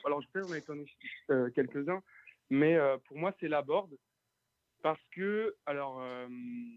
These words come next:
on, je trouve qu'on en a pas parlé, on a beaucoup parlé de Guirassy parce que voilà, il y a eu le match contre Nancy, et cetera, mais Laborde, c'est quand même,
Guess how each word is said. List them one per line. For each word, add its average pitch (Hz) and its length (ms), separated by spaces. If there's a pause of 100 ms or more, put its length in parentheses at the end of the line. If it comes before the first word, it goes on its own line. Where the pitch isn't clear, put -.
(280)
on, 135 240
je - 60
trouve 208 120
qu'on 165 140
en 135 80
a 123 100
pas 170 140
parlé, 180 260
on 185 100
a 127 80
beaucoup 185 360
parlé 196 340
de 160 60
Guirassy 180 580
parce 127 180
que - 80
voilà, 143 220
il 135 60
y - 20
a - 20
eu 120 40
le 123 60
match 135 160
contre 135 220
Nancy, 143 280
et 151 140
cetera, 160 320
mais 143 200 (140)
Laborde, 151 380
c'est 135 100
quand 147 120
même, 175 180